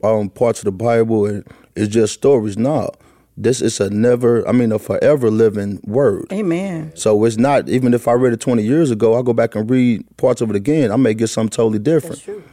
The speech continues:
Speaker 2: Right.
Speaker 1: And the main reason because of experience and wisdom that I've gained throughout the years too.
Speaker 2: Amen.
Speaker 1: But the only true wisdom that we should be living by and,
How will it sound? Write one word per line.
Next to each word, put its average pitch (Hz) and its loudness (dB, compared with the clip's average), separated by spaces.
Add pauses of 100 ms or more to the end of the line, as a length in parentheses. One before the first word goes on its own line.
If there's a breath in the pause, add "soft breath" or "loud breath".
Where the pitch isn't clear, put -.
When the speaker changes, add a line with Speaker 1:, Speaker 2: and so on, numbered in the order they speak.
Speaker 2:
Right. 180 0
Speaker 1:
And 104 0
the 98 0
main 131 2
reason 117 0
because 113 0
of 101 -4
experience 113 -2
and 101 -2
wisdom 113 0
that 107 2
I've 107 -2
gained 107 -2
throughout 104 -4
the 101 -4
years 101 -2
too. 139 -2 (180)
Speaker 2:
Amen. 165 -8
Speaker 1:
But 87 2
the 104 0
only 113 0
true 127 -2
wisdom 117 0
that 107 2
we 110 -2
should 107 -6
be 104 -2
living 113 0
by 104 0
and, 95 -6